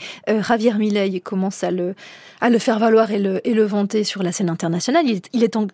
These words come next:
actuellement en tournée en Europe. Il sera, euh, en Italie, euh, au Vatican, en Espagne, en France, puis en Israël. David Copello, dans quelle, euh,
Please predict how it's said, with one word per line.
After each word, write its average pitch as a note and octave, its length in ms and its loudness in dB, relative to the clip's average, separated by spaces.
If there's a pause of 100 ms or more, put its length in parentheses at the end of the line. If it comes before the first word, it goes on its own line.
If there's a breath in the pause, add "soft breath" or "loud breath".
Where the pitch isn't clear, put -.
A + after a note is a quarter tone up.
actuellement A3+ 640 0
en C4 80 4
tournée A3+ 400 0
en F#3 100 0
Europe. A3 280 2
Il F#3+ 80 -6
sera, F3+ 320 -4
euh, E3+ 80 -2
en F#3+ 160 2
Italie, B3 580 2
euh, F3+ 140 2
au F3+ 80 2
Vatican, G#3 520 -4
en G#3 80 0
Espagne, A3 520 -2 (340 loud breath)
en A#3+ 140 2
France, - 320 -4
puis B3+ 320 -6 (340 loud breath)
en B3 160 4
Israël. A3 800 2 (100)
David G3 300 0
Copello, A#3+ 360 -2
dans G#3 180 0
quelle, A#3 420 -2 (440 loud breath)
euh, F3+ 260 -2